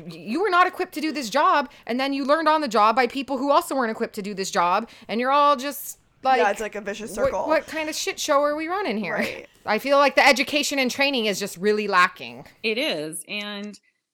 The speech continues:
Speaker 3: th-, it's kind of a popularity contest a lot of the time.
Speaker 1: Absolutely,
Speaker 3: You know,
Speaker 1: yeah.
Speaker 3: they, they pick people strategically that they think are gonna be yes men.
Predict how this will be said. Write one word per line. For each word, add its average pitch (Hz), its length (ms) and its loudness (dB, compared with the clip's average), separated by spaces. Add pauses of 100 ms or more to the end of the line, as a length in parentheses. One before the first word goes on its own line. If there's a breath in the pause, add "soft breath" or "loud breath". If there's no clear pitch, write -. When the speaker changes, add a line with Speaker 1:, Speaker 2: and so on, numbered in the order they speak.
Speaker 3:
th-, 240 120 -8
it's 226 140 -14
kind 381 180 -8
of 392 80 -6
a 370 60 -8
popularity 262 680 -4
contest 139 720 -12
a 202 60 -12
lot 160 240 -6
of 156 80 -14
the 156 60 -12
time. 147 240 -14
Speaker 1:
Absolutely, 196 640 2
Speaker 3:
You 214 60 -2
know, 202 80 -2
Speaker 1:
yeah. 180 280 4
Speaker 3:
they, 226 640 -2
they 220 120 -2
pick - 320 -12
people 190 380 -8
strategically 160 920 -8
that 165 200 -10
they 175 80 -6
think 175 320 -10
are 165 80 -12
gonna 175 220 -10
be 165 640 -10
yes 208 300 -10
men. 123 320 -14